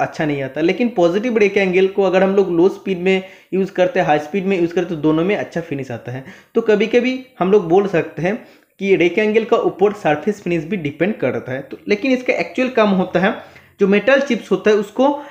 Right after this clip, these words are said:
राइट डायरेक्शन दिखा देता है कि उसको निकालने का, ठीक है।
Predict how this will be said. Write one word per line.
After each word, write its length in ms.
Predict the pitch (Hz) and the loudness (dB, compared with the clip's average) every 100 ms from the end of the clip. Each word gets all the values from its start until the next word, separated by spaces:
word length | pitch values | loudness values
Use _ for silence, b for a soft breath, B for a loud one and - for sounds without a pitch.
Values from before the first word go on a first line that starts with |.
| B | B
राइट 240 | 151 175 208 | 0 2 2
डायरेक्शन 460 | 190 170 180 240 | 2 0 0 -2
दिखा 240 | 185 - 190 | 0 0 0
देता 260 | 160 156 | 0 0
है 100 | 170 | 0
कि 140 | 180 214 | 0 -4
उसको 200 | 190 220 | -2 -2
निकालने 460 | 170 156 143 135 | 0 0 -2 -2
का, 440 | 135 131 135 _ _ | -6 -12 -14 _ _
ठीक 240 | - 262 262 | -4 -2 -4
है। 280 | 262 - | -6 -12